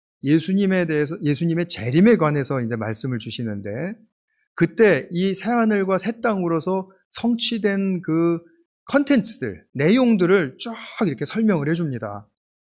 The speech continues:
그런데 재밌는 것은 뭐냐면 이기는 자들에게 약속하신 이 장, 삼 장에서의 축복의 내용이 이십일 장, 이십이 장에서 예수님이 재림하실 때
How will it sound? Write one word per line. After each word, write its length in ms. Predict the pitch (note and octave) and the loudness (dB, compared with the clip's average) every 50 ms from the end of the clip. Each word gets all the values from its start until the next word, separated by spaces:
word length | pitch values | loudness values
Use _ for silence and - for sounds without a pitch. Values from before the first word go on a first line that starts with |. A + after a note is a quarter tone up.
| _ _ _ _ _ _ _ _ _ _ _ _ - | _ _ _ _ _ _ _ _ _ _ _ _ -2
그런데 600 | - F#3+ A3 A3+ G#3 G3+ G#3 G#3 D#3 A#2 G2+ F#2+ - _ _ _ _ _ _ _ _ _ - | 2 2 4 4 4 4 2 2 0 -2 -4 -8 -14 _ _ _ _ _ _ _ _ _ -4
재밌는 360 | - D#3+ F3 G#3+ A#3 B3+ B3+ | 0 2 4 4 6 6 6
것은 260 | A#3+ G#3+ G3+ G#3 F3 | 4 4 4 4 2
뭐냐면 800 | C#3+ C3+ C#3 C#3+ C#3 C3+ C3+ D3+ F#3+ G#3 F3 B2+ G#2+ G2+ A2 - _ _ _ _ _ _ _ _ _ | 0 0 0 0 0 0 0 0 0 0 0 -2 -4 -6 -10 -16 _ _ _ _ _ _ _ _ _
이기는 600 | - E3+ F3 F#3 F#3 A3 A#3 A#3 A#3 A#3 A#3 A3 | -4 -2 -2 0 2 2 4 4 4 4 4 4
자들에게 1080 | G#3+ G#3+ G3 F#3+ F#3 F#3+ F#3+ F#3 F#3 F#3 F3 F#3 F#3 F#3 F#3 F#3+ F#3 F#3+ F#3+ G#3 A3+ F3+ | 4 2 2 2 2 2 2 2 2 0 0 0 0 2 2 2 0 0 -2 -4 -6 -4
약속하신 1000 | D#3 B2 C3 - - - F#3+ F#3+ - F#3+ F3+ E3+ - F#3 F#3+ G#3 A3 A#3 A3 A3+ - - _ _ - | -4 -4 -4 -4 -6 -6 -6 -4 0 0 0 0 0 0 0 0 0 0 -2 -4 -10 -20 _ _ -6
이 200 | E3 D#3+ F3 E3+ | -4 -4 0 0
장, 240 | G3+ G3+ G3 F#3+ | 2 2 2 0
삼 240 | F3+ - G#3 G#3+ G#3+ | -2 -2 0 0 2
장에서의 520 | G#3 G3+ G3 F#3 E3+ E3 D#3 E3+ E3+ E3+ E3+ | 2 2 2 0 0 0 0 -2 -2 -2 -4
축복의 500 | - - - _ - G#3 F#3 G3 F#3 D3+ | -6 -12 -10 _ -4 -2 -2 -2 -2 0
내용이 800 | B2+ C3 D3+ F#3 F#3+ F3+ D3+ C#3+ D#3 F3 E3+ C#3+ A#2 G#2 G#2 A2 - _ _ _ _ _ _ _ _ _ _ _ _ _ _ _ _ - | 0 2 4 4 4 4 2 2 2 0 0 0 0 -2 -4 -8 -12 _ _ _ _ _ _ _ _ _ _ _ _ _ _ _ _ -2
이십일 460 | F3 F#3+ G3 - A#3 G#3 A3 A3 G#3 | 0 0 0 2 0 0 0 0 0
장, 200 | A3 G#3+ G#3 G3 | 0 0 0 0
이십이 560 | G3 F#3 F3 F3 - - G3 F3 F3+ E3 E3 | -2 -4 -4 -4 -2 -2 -4 -4 -4 -4 -2
장에서 440 | F3 F#3 F3 E3+ E3+ E3 F3 F3 D3 | 0 0 0 0 0 -2 -2 -2 -2
예수님이 560 | C#3+ D3+ D3 D#3+ E3+ E3+ E3 E3 E3 E3 D#3+ | -2 -2 -2 -2 -2 -2 -2 -2 -2 -2 -4
재림하실 760 | - - C3 C3 C3 E3 F3 F3 E3+ D#3+ - E3 D#3+ D3+ D#3 - | -6 -6 -6 -4 -2 0 2 2 2 0 0 -2 -6 -6 -4 -4
때 300 | E3 E3+ E3 E3 E3 | -2 0 0 -2 -4